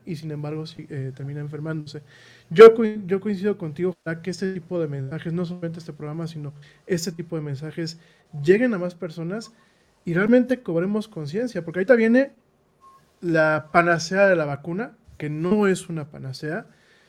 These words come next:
La vacuna, ya lo platicaremos en otro programa, pero las vacunas, depende de cuál te toque, tú tienes hasta un cierto porcentaje de efectividad para evitar la enfermedad sintomática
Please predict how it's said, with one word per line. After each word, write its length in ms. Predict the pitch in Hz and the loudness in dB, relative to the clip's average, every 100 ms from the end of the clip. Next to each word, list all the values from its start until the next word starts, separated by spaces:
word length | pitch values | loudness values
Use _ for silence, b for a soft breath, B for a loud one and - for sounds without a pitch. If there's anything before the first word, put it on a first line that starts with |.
| b - | b -4
La 120 | 151 | 0
vacuna, 840 | 156 175 175 185 185 175 160 147 170 | 0 0 0 4 6 6 4 -2 -6
ya 160 | 156 | -2
lo 80 | 170 | 0
platicaremos 520 | 175 143 143 151 165 | -2 -6 -8 -6 -4
en 60 | 156 | -6
otro 180 | 156 143 | -10 -10
programa, 320 | 143 165 175 | -8 -8 -8
pero 120 | 151 | -6
las 80 | 135 | -6
vacunas, 580 | 135 170 175 196 196 b b b b b _ _ _ - | -8 -6 -2 -2 -4 b b b b b _ _ _ 0
depende 420 | 170 170 208 220 | 2 6 6 6
de 180 | 180 160 | 6 6
cuál 200 | 180 180 | 4 4
te 100 | 165 | -2
toque, 420 | 160 220 269 285 _ _ _ _ _ | -6 -6 -4 -10 _ _ _ _ _
tú 140 | 190 165 | -10 0
tienes 500 | 185 175 165 - - _ _ _ _ | 0 2 -2 -4 -16 _ _ _ _
hasta 300 | 175 156 - 190 | -8 -6 0 2
un 140 | 220 | 2
cierto 480 | 220 214 208 196 - | 2 2 2 -2 -6
porcentaje 560 | 147 160 156 180 170 | -8 -8 -4 -4 -2
de 60 | 156 | -8
efectividad 560 | 165 - 147 147 151 - _ - | -8 -12 -6 -6 -6 -10 _ -2
para 180 | 156 | 0
evitar 500 | 160 151 175 165 165 - | 0 -2 2 2 0 -10
la 220 | 165 156 | -4 -4
enfermedad 600 | 151 - 147 147 147 147 | -4 -10 -10 -8 -8 -8
sintomática 880 | - 143 135 151 175 165 262 277 | -12 -12 -10 -6 -6 -6 -4 -4